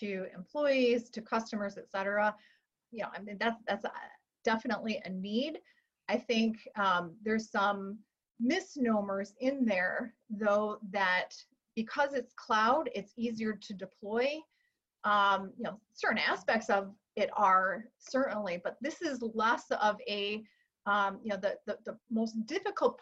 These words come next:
part of this equation is not necessarily standing up the technology. Sure, that's easy, but, you know, it's really the automation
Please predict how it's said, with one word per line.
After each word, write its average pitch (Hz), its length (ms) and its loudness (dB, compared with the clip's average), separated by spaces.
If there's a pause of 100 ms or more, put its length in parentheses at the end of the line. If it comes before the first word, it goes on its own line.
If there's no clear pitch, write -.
(120)
part 339 240 4
of 214 180 -2
this 208 300 -6
equation 254 560 0
is 185 180 -2
not 214 280 0
necessarily 302 560 -4
standing 233 360 -2
up - 140 -6
the - 120 -12
technology. 196 840 -4
Sure, - 360 0
that's 247 240 0
easy, 240 480 -4 (560)
but, 202 500 4 (540)
you 208 160 -2
know, 175 140 0
it's 220 220 -2
really 277 320 0
the 226 160 -2
automation 208 800 0